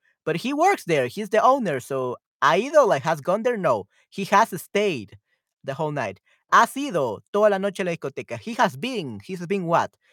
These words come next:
We don't have, uh, if he, he has been an alien, he has been a human,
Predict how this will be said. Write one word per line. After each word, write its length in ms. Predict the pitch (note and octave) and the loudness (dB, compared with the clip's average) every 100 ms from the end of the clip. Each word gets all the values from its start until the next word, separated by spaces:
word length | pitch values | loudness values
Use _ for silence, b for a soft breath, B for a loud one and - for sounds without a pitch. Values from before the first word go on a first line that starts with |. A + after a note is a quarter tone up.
| _ D3+ | _ -8
We 80 | |
don't 180 | E3 F3 | -6 -4
have, 280 | F3 E3 D#3 | 0 0 2
uh, 140 | D3+ C#3+ | 2 0
if 140 | C3 | -6
he, 100 | D3+ | -14
he 180 | - D#3+ | -8 -6
has 180 | E3+ D3+ | -6 -6
been 200 | E3+ D#3 | -6 -6
an 180 | C3 | -4
alien, 400 | C#3+ A3 A#3+ B3 | -2 0 0 -4
he 160 | A3+ E3+ | -6 -8
has 200 | D#3 B2+ | -8 -8
been 300 | C3 D#3 D3+ | -8 -8 -6
a 320 | C#3 B2+ A#2+ | -4 -2 -2
human, 540 | A2 G3 A#3 A#3+ A#3+ | -6 -8 -4 -2 -2